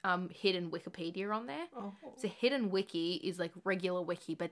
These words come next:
Speaker 1: that's where you can find all the lists of websites to buy all the stuff from.
Speaker 2: Damn, all right.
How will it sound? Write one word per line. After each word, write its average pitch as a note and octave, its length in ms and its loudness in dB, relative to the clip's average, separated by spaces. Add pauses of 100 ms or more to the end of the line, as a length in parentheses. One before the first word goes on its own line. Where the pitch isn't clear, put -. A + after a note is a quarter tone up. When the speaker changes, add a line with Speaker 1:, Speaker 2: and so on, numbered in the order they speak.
Speaker 1:
that's - 340 2
where F3+ 100 4
you F3+ 160 -6
can F#3 160 -6
find F3+ 380 2
all F3+ 280 2
the F3+ 120 0
lists F3 380 -2
of F3 100 0
websites E3+ 560 0
to - 80 -8
buy - 160 0
all D#3 80 0
the - 80 -12
stuff - 260 -6
from. - 220 -10 (1040)
Speaker 2:
Damn, A3 360 2
all A#3 140 2
right. A#3 300 4